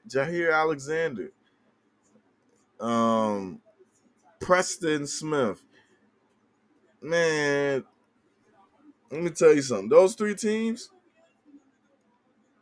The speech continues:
and when they, the big one, the big game, I'm gonna say the game of the week, Jets and Cowboys next week.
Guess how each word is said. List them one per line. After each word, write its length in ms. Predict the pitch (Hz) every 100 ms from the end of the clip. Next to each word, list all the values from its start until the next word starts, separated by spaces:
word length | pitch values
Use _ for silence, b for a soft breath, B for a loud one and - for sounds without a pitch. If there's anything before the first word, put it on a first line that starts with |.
| _ _ _ _ _ _ _
and 180 | 117 110
when 200 | 123 131
they, 180 | 147 170 - _ _ _ 98 107 _ _
the 140 | 113
big 280 | 117 135 180
one, 320 | 170 185 185
the 80 | 143
big 300 | 131 151 170
game, 240 | 165 175 160
I'm 80 |
gonna 100 | 180
say 160 | 202 147
the 60 | 117
game 300 | 113 139 147
of 80 |
the 60 | 143
week, 300 | 139 175 147 _ _ - 92
Jets 320 | 135 143 -
and 100 | 127
Cowboys 540 | 151 156 156 165 165
next 200 | 170 165
week. 240 | 185 185